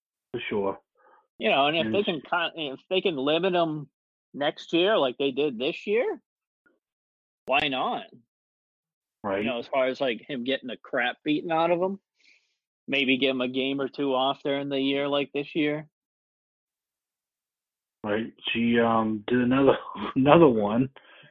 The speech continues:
Speaker 2: Mm-hmm.
Speaker 1: Not sure the stat was true. I didn't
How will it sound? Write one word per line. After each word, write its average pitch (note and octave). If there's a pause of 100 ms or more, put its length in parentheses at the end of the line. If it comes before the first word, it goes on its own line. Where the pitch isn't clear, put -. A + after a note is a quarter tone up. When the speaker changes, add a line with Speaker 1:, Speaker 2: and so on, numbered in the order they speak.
(100)
Speaker 2:
Mm-hmm. E3+ (280)
Speaker 1:
Not C3
sure C#3+
the C3 (120)
stat C#3+
was C3 (200)
true. C#3+
I B2
didn't C3